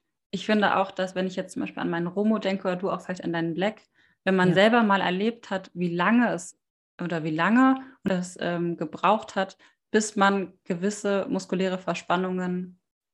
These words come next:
Speaker 1: löst, bis man alte Wunden aufarbeitet, bis man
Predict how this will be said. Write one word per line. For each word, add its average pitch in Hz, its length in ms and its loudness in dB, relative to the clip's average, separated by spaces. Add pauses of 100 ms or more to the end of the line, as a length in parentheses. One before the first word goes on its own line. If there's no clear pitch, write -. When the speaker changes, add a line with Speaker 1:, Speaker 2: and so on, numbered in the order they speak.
(160)
Speaker 1:
löst, 196 680 -2
bis 190 200 -8
man 185 580 -4 (100)
alte 196 340 0
Wunden 190 360 0
aufarbeitet, 185 760 0
bis - 240 -12
man 180 260 -4